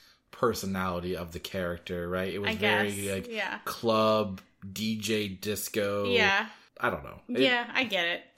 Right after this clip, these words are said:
Speaker 2: It just
Speaker 1: I'm proving that I don't get the character
Speaker 2: Yeah,
Speaker 1: myself,
Speaker 2: yeah.
Speaker 1: which
Speaker 2: I
Speaker 1: I
Speaker 2: just was
Speaker 1: think
Speaker 2: like,
Speaker 1: is the point.
Speaker 2: it was hideous and I hated it. That's all. <laughs>
Speaker 1: And there's even that point where he's like, "My car!"
Speaker 2: Yeah.
Speaker 1: Or something like that.
Speaker 2: Yeah.
Speaker 1: Like, when they stole it.
Speaker 2: Yeah.
Speaker 1: And it was,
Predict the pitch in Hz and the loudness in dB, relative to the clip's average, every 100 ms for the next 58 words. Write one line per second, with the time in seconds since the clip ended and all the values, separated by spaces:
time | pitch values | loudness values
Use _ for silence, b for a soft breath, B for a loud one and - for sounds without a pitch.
0 | - 233 226 233 - 180 180 - 208 180 | -6 -2 2 4 12 12 12 12 12 12
1 | 147 139 120 131 123 113 - 113 113 98 | 10 10 10 10 8 2 2 4 4 4
2 | 117 107 101 226 196 202 190 233 202 247 | 4 4 4 4 4 4 2 4 4 4
3 | 190 - 233 254 254 226 311 285 269 214 | 4 6 8 8 8 6 6 8 8 6
4 | 190 - 165 101 85 - 240 233 240 233 | 2 2 4 4 2 2 2 2 2 2
5 | 233 220 220 220 190 202 156 143 92 - | 2 0 0 -2 -2 -2 -4 -6 -10 -14
6 | - 208 202 - - 202 _ B B B | -4 -2 0 -2 -6 -10 _ B B B
7 | B _ _ - - - _ 247 B B | B _ _ -14 -14 -20 _ -6 B B
8 | B B 170 175 156 156 143 117 127 120 | B B 2 4 6 4 2 2 4 2
9 | 95 110 98 104 113 147 156 - - 139 | 2 -2 -2 -2 -2 -2 -4 -4 -2 2
10 | 143 139 135 117 - 262 220 - - 131 | 6 6 6 2 0 4 4 4 6 8
11 | 127 123 123 117 107 104 247 196 180 117 | 8 6 6 6 6 6 8 8 6 4
12 | 117 107 - 98 101 104 262 220 - - | 4 2 2 2 2 2 4 4 4 0
13 | 117 117 104 - - | 0 0 -2 -10 -14